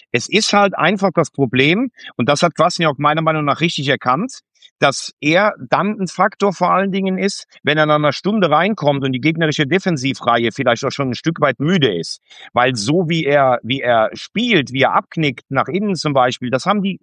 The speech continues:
Verteidiger auch teilweise gelesen. Ich finde nicht, dass, ähm, dass El Mala jetzt so spielt, als wenn er zu verkopft wäre,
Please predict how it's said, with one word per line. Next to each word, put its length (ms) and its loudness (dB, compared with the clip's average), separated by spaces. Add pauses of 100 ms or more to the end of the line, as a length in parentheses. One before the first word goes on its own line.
Verteidiger 480 2
auch 180 0
teilweise 420 0
gelesen. 420 2 (400)
Ich 200 0
finde 300 2
nicht, 440 -2
dass, 300 -2
ähm, 300 -2 (320)
dass 180 0
El 160 0
Mala 300 2
jetzt 220 -2
so 100 0
spielt, 380 -4
als 140 -14
wenn 100 2
er 80 2
zu 160 -6
verkopft 480 -2
wäre, 320 0